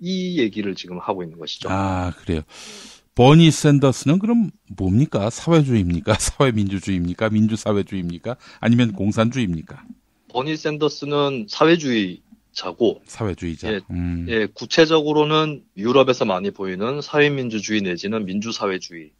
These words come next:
Speaker 2: 음.
Speaker 1: 이라고 볼 수가 있겠죠.
Speaker 2: 네.
Speaker 1: 예.
Speaker 2: 어, 만약에 버니 샌더스가 민주당 후보가 돼서 트럼프하고 붙었다면, 뭐, 그 결과는 뭐, 둘째치고, 어쨌든 미국 사회에 사회주의가 이제 주류 무대에 서게 되는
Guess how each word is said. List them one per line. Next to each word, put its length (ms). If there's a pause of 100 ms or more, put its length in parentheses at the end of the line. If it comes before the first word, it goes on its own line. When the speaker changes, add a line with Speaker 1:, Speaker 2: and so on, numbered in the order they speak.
(160)
Speaker 2:
음. 720
Speaker 1:
이라고 240
볼 140
수가 180
있겠죠. 360 (240)
Speaker 2:
네. 400 (560)
Speaker 1:
예. 20
Speaker 2:
어, 440
만약에 260
버니 320
샌더스가 600
민주당 440
후보가 520
돼서 680 (380)
트럼프하고 520
붙었다면, 680
뭐, 160
그 120
결과는 840
뭐, 200 (100)
둘째치고, 680 (200)
어쨌든 560 (280)
미국 400
사회에 600 (340)
사회주의가 560
이제 160
주류 320
무대에 300
서게 380
되는 340